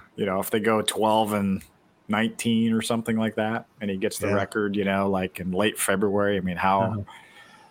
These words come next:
Speaker 1: how anticlimactic would it be? Not saying that's gonna happen, but
Speaker 2: Yeah.
Speaker 1: we're kinda getting down that path where
Speaker 2: Mm-hmm.
Speaker 1: it could. They're five and five right now. So
Speaker 2: Yeah.
Speaker 1: to,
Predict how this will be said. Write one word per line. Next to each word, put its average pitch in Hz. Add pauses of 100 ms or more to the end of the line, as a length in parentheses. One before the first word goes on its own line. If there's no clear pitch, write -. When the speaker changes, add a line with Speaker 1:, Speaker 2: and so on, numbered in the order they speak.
Speaker 1:
how 113
anticlimactic 95
would 95
it 87
be? 95
Not 165
saying 160
that's 135
gonna 123
happen, 101
but 101 (220)
Speaker 2:
Yeah. 104 (100)
Speaker 1:
we're 220
kinda 254
getting 175
down 165
that 120
path 113
where 90
Speaker 2:
Mm-hmm. 104
Speaker 1:
it 104
could. 120
They're 104
five 131
and 98
five 131
right 95
now. 101
So 101
Speaker 2:
Yeah. 101
Speaker 1:
to, 107